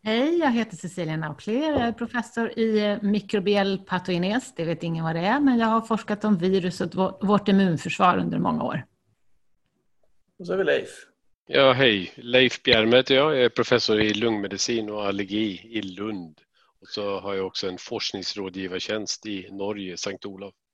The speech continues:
Speaker 2: Och sen har vi en speciell gäst idag och det är Åsa Kristoffersson Hedlund. Jag får tänka efter så jag säger rätt. Eh, som har varit långtidssjuk under hela våren här och, eh, har bekräftat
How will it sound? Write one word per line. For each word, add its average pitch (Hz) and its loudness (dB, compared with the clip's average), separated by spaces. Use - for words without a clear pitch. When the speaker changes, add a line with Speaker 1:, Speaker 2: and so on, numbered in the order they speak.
Speaker 2:
Och 160 -8
sen 190 6
har 196 6
vi 185 4
en 175 2
speciell 180 6
gäst 165 6
idag 117 6
och 127 0
det 143 -4
är 131 -6
Åsa 143 2
Kristoffersson 131 0
Hedlund. 104 2
Jag 101 0
får - -18
tänka 127 0
efter 135 -2
så 147 -2
jag 151 2
säger 151 4
rätt. 147 0
Eh, 131 8
som 135 10
har 123 8
varit 120 6
långtidssjuk 151 2
under 143 2
hela 131 4
våren 127 2
här 143 2
och, 131 -2
eh, 117 2
har 113 2
bekräftat 110 -6